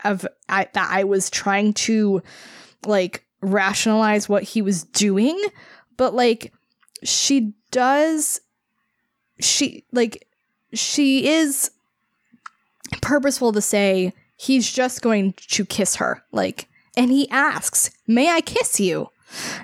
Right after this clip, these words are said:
And she's like, "Okay, I guess." And then they kiss, and he's like, "This is all we're gonna do. This is all we're gonna do." And then it starts to go too far. And then he's like,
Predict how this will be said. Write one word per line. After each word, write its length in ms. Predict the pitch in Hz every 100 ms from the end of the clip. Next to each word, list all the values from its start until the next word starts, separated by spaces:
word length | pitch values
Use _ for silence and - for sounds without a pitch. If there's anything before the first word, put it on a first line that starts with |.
| -
And 180 | 233 233
she's 300 | - 254 226
like, 300 | 214 208 - _ -
"Okay, 840 | 196 214 - - 196 196 247 349 359 -
I 120 | 233
guess." 720 | 208 180 196 339 - - - _ - - -
And 160 | 254 254
then 280 | 277 285 294 -
they 180 | 247
kiss, 640 | 269 - 381 220 240 - - _
and 240 | 247 247 240
he's 460 | 233 269 277 262
like, 280 | 262 240 214 _ -
"This 200 | 214 -
is 60 | 233
all 160 | 233
we're 80 | 269
gonna 140 | 277 277
do. 220 | 277 214
This 140 | 185
is 80 | 190
all 140 | 202 208
we're 140 | 226
gonna 100 | 233
do." 320 | 247 339 349 339 - - _ _ _ _ _ 214
And 500 | 202 202 196 196 208
then 320 | 226 240 247
it 120 | 240
starts 360 | - 220 202 -
to 60 | 202
go 140 | 190
too 180 | 175 -
far. 340 | - 147 - -
And 320 | 196 190 196
then 320 | 220 240 240
he's 280 | 220 233 214
like, 380 | 202 190 185 -